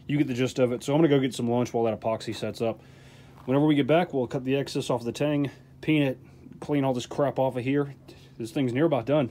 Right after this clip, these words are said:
It's looking real good. Alrighty, the epoxy's set up. Now it's time to peen the tang. Because the only, uh, thing I've got to act as a heat sink is this little peen block right here.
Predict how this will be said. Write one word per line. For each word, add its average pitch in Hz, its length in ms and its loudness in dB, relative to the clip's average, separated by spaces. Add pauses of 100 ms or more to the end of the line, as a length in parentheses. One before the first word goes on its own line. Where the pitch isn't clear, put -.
(140)
It's 127 140 -4
looking 117 240 -4
real 113 260 -2
good. 104 340 -2 (2500)
Alrighty, 143 460 0
the 123 100 0
epoxy's 139 460 -2
set 131 180 2
up. 147 180 4
Now 127 160 2
it's 120 120 0
time 120 160 0
to 104 60 -6
peen 123 240 0
the 110 60 -2
tang. 120 420 -2 (520)
Because 143 280 4
the 147 160 8
only, 180 420 8
uh, 113 260 4 (120)
thing 139 140 2
I've 123 120 2
got 120 160 2
to 127 80 -2
act 127 180 -2
as 113 100 -4
a 110 60 -4
heat 120 220 -4
sink 113 200 -4
is 110 120 -6
this 117 180 -8
little 110 200 -2
peen 120 320 -2
block 117 260 0
right 120 160 0
here. 120 260 2